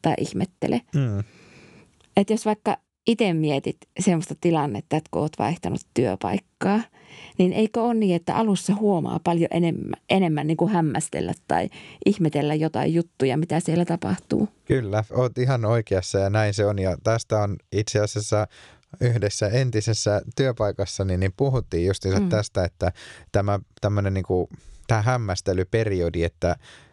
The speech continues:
Speaker 2: sitä pitäisi osata jollakin tavalla hyödyntää ja se pitäisi
Speaker 1: Mm.
Speaker 2: pystyä jollakin tavalla saamaan osaksi kaiken näköisiä prosesseja, että
Speaker 1: Mm.
Speaker 2: se on kans niin niinku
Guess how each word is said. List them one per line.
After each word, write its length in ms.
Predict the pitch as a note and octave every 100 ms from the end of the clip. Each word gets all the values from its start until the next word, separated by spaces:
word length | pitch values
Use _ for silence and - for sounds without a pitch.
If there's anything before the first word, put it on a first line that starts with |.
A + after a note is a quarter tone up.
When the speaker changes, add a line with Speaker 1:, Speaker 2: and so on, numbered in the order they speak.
| _ -
Speaker 2:
sitä 260 | - B2+ A#2
pitäisi 380 | G2+ G2 G2 - - _
osata 500 | A2 A2+ A2 G#2+ G2+ - -
jollakin 400 | B2 C#3 A2 - -
tavalla 580 | F#2 F#2+ F#2+ F#2+ F2+ F2+ - _ _ _ -
hyödyntää 720 | A#2 B2 G#2 F#2 F2 - F#2
ja 120 | F#2
se 120 | F#2 F#2+ -
pitäisi 320 | - A2 G#2 F2
Speaker 1:
Mm. 60 |
Speaker 2:
pystyä 340 | G#2+ G2+ D3+ G2
jollakin 420 | G#2+ A2 G2 - -
tavalla 480 | E2+ F2+ F2 F2 - - - - -
saamaan 640 | - A2+ G#2+ F#2 F2 F2 E2 - C#3+
osaksi 460 | - B2 A2 F#2+ -
kaiken 340 | - G#2 G#2
näköisiä 380 | A2 A2+ G2+ F#2+
prosesseja, 720 | - A2+ G#2+ F2+ - F2 D#2+
että 300 | F2+ - F#2 E2 -
Speaker 1:
Mm. 80 | F#3+ D#3+ E3
Speaker 2:
se 140 | F#3 G#2
on 200 | G#2+ G#2+ -
kans 280 | - A2+ -
niin 200 | A#2 A2
niinku 220 | F#2 G2